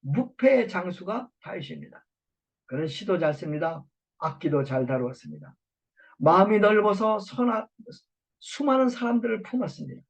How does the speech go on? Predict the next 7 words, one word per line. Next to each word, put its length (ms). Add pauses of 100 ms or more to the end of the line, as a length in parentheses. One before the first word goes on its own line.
(960)
그래서 260
사람들은 480
이런 240
다윗을 600 (200)
좋아하고 580
따라-, 360
따랐습니다. 600